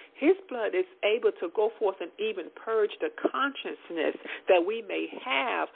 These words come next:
of those things that are in the sin nature, that we don't truly have to have that sin nature if we were to just give all over unto Jesus. He will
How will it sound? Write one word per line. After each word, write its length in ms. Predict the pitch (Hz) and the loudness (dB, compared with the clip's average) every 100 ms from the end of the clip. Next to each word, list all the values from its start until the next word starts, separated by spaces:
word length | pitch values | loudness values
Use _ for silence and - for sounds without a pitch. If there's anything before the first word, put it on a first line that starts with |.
| - - - | -10 -4 0
of 160 | 165 | 4
those 220 | 180 180 170 - | 6 4 4 -4
things 240 | 180 165 160 | -6 -6 -4
that 100 | 160 | -2
are 160 | 156 | -4
in 220 | - 165 156 | -4 -6 -6
the 80 | - - | -8 -6
sin 180 | 170 151 | -8 -8
nature, 340 | 160 - - - - - | -10 -8 -6 -8 -8 4
that 80 | 185 190 | 4 6
we 80 | 440 | 2
don't 180 | 214 196 - - | 0 -2 -6 -6
truly 280 | 269 247 233 | -2 -2 -2
have 220 | 247 226 | -2 -4
to 80 | 214 | -6
have 500 | 208 - 285 320 294 | -6 -6 -2 -2 0
that 200 | - - - | 0 0 0
sin 220 | 220 190 | 0 0
nature 320 | 185 180 - 180 - - 208 | -2 -2 -2 -2 -6 -2 0
if 80 | 208 | 2
we 100 | 247 | 2
were 220 | 262 254 | 4 4
to 180 | - - 202 | 4 0 2
just 160 | 202 196 165 - | 2 2 -8 -4
give 220 | 262 285 - | 0 0 -2
all 400 | 214 240 277 277 - | -2 0 2 0 2
over 340 | 220 240 247 247 - | 2 4 2 0 0
unto 400 | 202 - 170 160 151 202 | -4 0 0 0 -4 0
Jesus. 420 | 220 214 - - - - - | 2 2 2 0 -2 -12 2
He 100 | 277 | 4
will 220 | 269 208 | 6 4